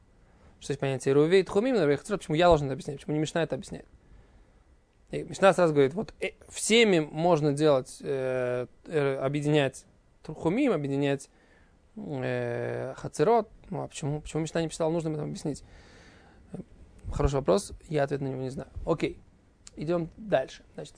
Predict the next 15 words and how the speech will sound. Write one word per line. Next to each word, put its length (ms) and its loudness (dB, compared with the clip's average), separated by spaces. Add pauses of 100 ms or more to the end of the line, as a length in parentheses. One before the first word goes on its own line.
(280)
идём 240 -2
к 80 -10
тексту, 280 -4
потому 200 -4
что 100 -6
просто 300 -4
очень, 260 -2 (220)
очень 320 -2
длинный, 240 -2
насыщенный 400 -8
дав, 200 -4
поэтому 220 -8
я 60 -6
немножко 220 -10
тороплюсь. 380 -12